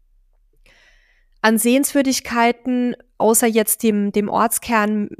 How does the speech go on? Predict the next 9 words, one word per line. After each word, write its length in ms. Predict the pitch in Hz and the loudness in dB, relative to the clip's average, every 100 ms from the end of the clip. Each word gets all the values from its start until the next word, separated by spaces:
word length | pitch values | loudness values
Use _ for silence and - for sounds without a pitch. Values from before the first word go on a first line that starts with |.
| - | -16
mit, 460 | - 208 208 - - | -6 -6 -6 -12 -10
mit 200 | 208 - | -8 -4
den 180 | 196 196 | -4 2
Häusern 560 | 226 233 220 208 208 | 4 4 4 2 0
und 340 | 196 190 185 - | -4 -6 -8 -8
Kirchen 440 | - 233 233 220 | -2 0 0 -4
und 160 | 208 214 | -6 -6
so 160 | 208 | -2
weiter, 460 | 202 196 202 214 | 0 0 0 -2